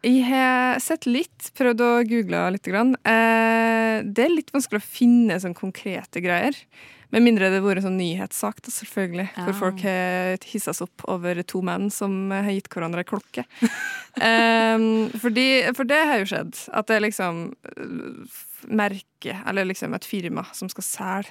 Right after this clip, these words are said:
Speaker 1: en ting, en gjenstand. Eh, de er liksom,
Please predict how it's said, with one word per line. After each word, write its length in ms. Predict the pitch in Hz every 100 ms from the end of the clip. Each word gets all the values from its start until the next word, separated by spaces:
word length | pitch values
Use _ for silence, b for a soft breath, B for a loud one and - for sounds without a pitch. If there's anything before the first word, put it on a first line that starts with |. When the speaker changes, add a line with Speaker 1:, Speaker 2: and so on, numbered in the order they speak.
| -
Speaker 1:
en 120 | 208
ting, 420 | - 220 226 247 240
en 80 |
gjenstand. 500 | 202 214 214 208 214 B B B B B B
Eh, 640 | - 202 196 202 202 196 190
de 180 | 220 220
er 160 | 214 208
liksom, 400 | 226 190 170